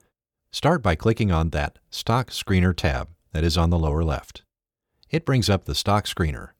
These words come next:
and you will see predefined screeners in a drop-down menu, such as the volume gainers, percent change gainers,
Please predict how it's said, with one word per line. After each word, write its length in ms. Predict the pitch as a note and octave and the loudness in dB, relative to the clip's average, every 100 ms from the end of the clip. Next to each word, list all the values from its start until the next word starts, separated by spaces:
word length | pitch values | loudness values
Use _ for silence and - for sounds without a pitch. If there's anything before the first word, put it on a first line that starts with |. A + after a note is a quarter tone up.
| - | -8
and 220 | C2+ F2+ | -4 0
you 100 | E2+ | 0
will 120 | E2 | 0
see 220 | - F#2+ | 0 -2
predefined 600 | E2 A2+ B2 A2+ A2 G#2 | 0 0 0 0 2 2
screeners 500 | F#2+ - C3 C#2 D2 | 0 0 0 0 -2
in 100 | E2+ | -2
a 40 | D#2+ | 0
drop-down 440 | F2 E2+ F2+ F2 | 2 2 2 2
menu, 320 | G#2 D#2 C2+ - _ _ _ _ | 2 0 -4 -14 _ _ _ _
such 260 | - B2+ - | -2 0 2
as 300 | G#2 F2+ - _ - | 2 0 -4 _ -4
the 120 | G#2+ | 2
volume 360 | A#2+ B2 E2+ | 4 4 4
gainers, 480 | C#2 B1+ F2+ - - _ _ _ _ | 0 -4 -8 -10 -12 _ _ _ _
percent 420 | - D#2+ A2+ G#2 | -6 0 2 0
change 380 | - G2+ G2 F2+ | 0 2 2 0
gainers, 480 | - C2 - - - | -4 -8 -10 -10 -10